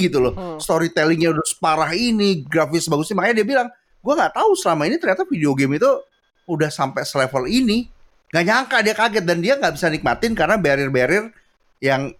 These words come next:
Speaker 1: ya kayak kamera lah, apalah, battle lah, segala
Speaker 2: Hmm.
Speaker 1: macem lah. Ternyata kalau misalnya dibantu dengan co-pilot ini,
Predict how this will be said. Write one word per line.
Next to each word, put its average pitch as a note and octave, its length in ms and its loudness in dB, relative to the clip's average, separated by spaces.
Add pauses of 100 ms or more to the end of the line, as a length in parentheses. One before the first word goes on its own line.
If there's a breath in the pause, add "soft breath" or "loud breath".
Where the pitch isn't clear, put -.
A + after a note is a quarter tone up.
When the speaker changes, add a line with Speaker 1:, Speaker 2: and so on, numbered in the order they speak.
Speaker 1:
ya A2+ 180 -2
kayak - 380 -2
kamera A#2+ 440 0
lah, A2+ 460 2
apalah, A2+ 400 0
battle A#2+ 400 0
lah, A2 160 -2
segala A2+ 240 -2
Speaker 2:
Hmm. A2+ 80 0
Speaker 1:
macem C3 240 -2
lah. G#2+ 220 -6
Ternyata B2+ 340 -2
kalau F3+ 160 0
misalnya C#3 240 -2
dibantu B2+ 340 0
dengan A#2+ 220 0
co-pilot A2+ 400 -2
ini, E3+ 240 -2